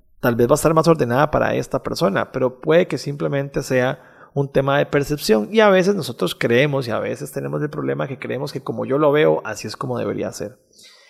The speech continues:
Y eso también es otro punto importante en el que las personas tienen que trabajar, entender de que un hogar se comparten entre una, dos o más personas, y que hay espacios y momentos para todo, y que no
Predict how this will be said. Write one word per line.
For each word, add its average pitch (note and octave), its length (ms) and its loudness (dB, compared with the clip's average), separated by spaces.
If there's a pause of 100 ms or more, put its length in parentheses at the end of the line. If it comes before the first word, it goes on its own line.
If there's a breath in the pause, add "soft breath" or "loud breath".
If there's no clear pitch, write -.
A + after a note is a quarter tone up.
(220 soft breath)
Y G3+ 160 4
eso G3+ 220 8
también B2+ 240 0
es D3 100 2
otro D#3 260 2
punto D#3 280 0
importante - 840 0
en B2+ 220 -4
el C3 220 0
que D3+ 420 4
las B2+ 240 -4
personas A#2 380 -4
tienen C3+ 200 -6
que - 120 -4
trabajar, D#3 640 2 (420 soft breath)
entender B2+ 640 4
de E3+ 140 0
que C#3+ 120 0
un C#3+ 120 0
hogar F3+ 500 2
se - 220 -10
comparten A#2+ 640 2
entre A2 300 -4
una, C#3+ 340 4
dos C3+ 240 4
o A2+ 60 -4
más A#2 240 -4
personas, E3+ 640 0 (320 loud breath)
y E3 140 4
que D3+ 120 4
hay D3 80 6
espacios E3 680 2
y C#3+ 60 -4
momentos B2 480 -4
para D3+ 280 2
todo, C3 500 2
y C#3 180 -2
que A2+ 140 -4
no A#2+ 280 -6